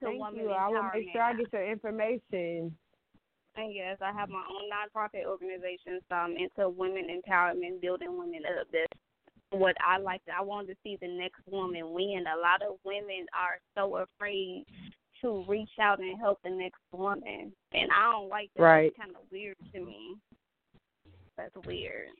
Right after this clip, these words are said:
Speaker 1: Yeah, but that's how society or whatever, T V, reality T V, and people believe that. I wanna help the next person, but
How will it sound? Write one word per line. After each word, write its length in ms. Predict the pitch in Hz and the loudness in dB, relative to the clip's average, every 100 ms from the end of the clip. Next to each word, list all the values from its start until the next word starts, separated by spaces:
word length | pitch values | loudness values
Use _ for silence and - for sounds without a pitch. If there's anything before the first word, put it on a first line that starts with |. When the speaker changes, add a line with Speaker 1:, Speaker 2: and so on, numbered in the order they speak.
| - | -4
Speaker 1:
Yeah, 320 | 208 214 226 | 2 4 4
but 280 | 214 202 202 | 4 2 2
that's 240 | 196 226 - | -4 -4 -4
how 320 | 220 214 214 - | -2 0 -2 -6
society 680 | 202 - 196 208 214 202 190 | -12 -4 -2 -2 -4 -8 -8
or 400 | 180 170 175 180 | -6 -6 -8 -10
whatever, 640 | 180 185 190 214 190 190 _ | -8 -6 -4 -6 -8 -16 _
T 140 | 226 226 | -8 -6
V, 280 | 220 220 | -4 0
reality 640 | 214 190 190 202 220 202 208 - | 4 6 8 6 4 -2 -10 -10
T 120 | 233 | -10
V, 220 | 208 208 | -6 -4
and 140 | 190 185 | -4 -4
people 220 | 220 220 | -8 -4
believe 460 | 180 175 202 233 170 | 2 4 4 2 2
that. 240 | 156 139 - - _ _ - - | 2 2 -4 -20 _ _ -2 2
I 60 | |
wanna 260 | 285 247 226 | 2 0 -2
help 220 | 233 - | -4 -2
the 80 | 196 | -4
next 300 | 208 226 - | -4 -8 -6
person, 440 | 247 233 240 202 | -4 -4 -6 -8
but 140 | 196 | -8